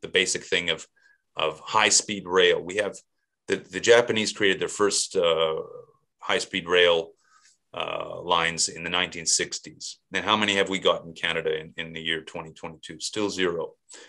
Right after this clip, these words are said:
and zero for any foreseeable future. We're even, we're, we're high-speed rail is already passé, and there's nothing, uh, possible o-, on that, on, on current demography, but with larger demography, we can ha-, not just have that, we can have,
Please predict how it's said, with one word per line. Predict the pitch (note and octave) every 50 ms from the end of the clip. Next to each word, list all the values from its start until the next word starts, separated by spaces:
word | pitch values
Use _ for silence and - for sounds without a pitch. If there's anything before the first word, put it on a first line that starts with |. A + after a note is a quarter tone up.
| _ _ -
and | F2+ F2+ E2+
zero | E2+ G2 G#2+ G#2+ G#2 G2
for | - G2+ G2
any | F#2 F#2 F#2
foreseeable | F2+ - G2 F2 - - F#2 F2+ E2 E2 D#2+ -
future. | - - E2+ D#2+ - - D#2+
We're | E2 F#2+ G2 F#2
even, | G2 A2+ A2 F#2+ G2 G2 - _ _
we're, | - G#2+ A2 G#2+ G2+ G2 F#2+ - - -
we're | G#2+ A2 G#2+ F2+
high-speed | G#2 A#2 A#2 - - - A#2 G2
rail | G#2 G#2+ G2+ G2 G2 F#2+
is | E2+ F#2+
already | F#2+ F#2 F#2 F2+ F2+
passé, | F2 - - F2+ - - - G2 F2 D#2 D2 - _ _ _ _ - - _ _ _ -
and | G2 G2 F#2+ F#2+ G2 G2+
there's | G#2 G#2 G#2 B2
nothing, | B2+ A#2+ - B2+ A2+ A2 G#2+ G#2 - _ _ _ _ _ _ _ -
uh, | F#2+ F2+ F2 F2 F2 E2+ E2+ E2+ E2+ E2+ F2+ - - - - - - - - - - - - - - - - - _
possible | - - C#3+ C#3+ D3 - - C3 A#2+ B2 B2 A#2+ G#2+ G2+
o-, | G#2+ G#2+ G#2 G2+ A2
on | A2 A2 G#2+
that, | G#2+ G#2 G#2 G#2 G2+
on, | G#2 G#2 G2 F#2+ G2
on | G2+ F#2+ -
current | - A#2 A2 G#2 G2
demography, | G2+ F#2+ F#2+ F#2+ G#2 G#2+ - G#2 - - G#2 G2+ G2 - - - _ _ _
but | - F#2+ F#2+ F#2
with | F#2 F2+ -
larger | G2 G#2 G#2+ G#2 G2 G2+ G2
demography, | G2 F#2+ F#2+ G2 G2 F#2+ F#2+ F#2 - F#2 F2+ F2
we | F2 E2+
can | - F#2 D#2
ha-, | E2+ F2+ -
not | F#2 G2 G2 F2+
just | F2+ F2+ - -
have | F2+ E2+ D#2+ F2+
that, | G#2 A2 G#2+ -
we | F2+ F2+ E2
can | E2 E2
have, | E2+ E2+ D#2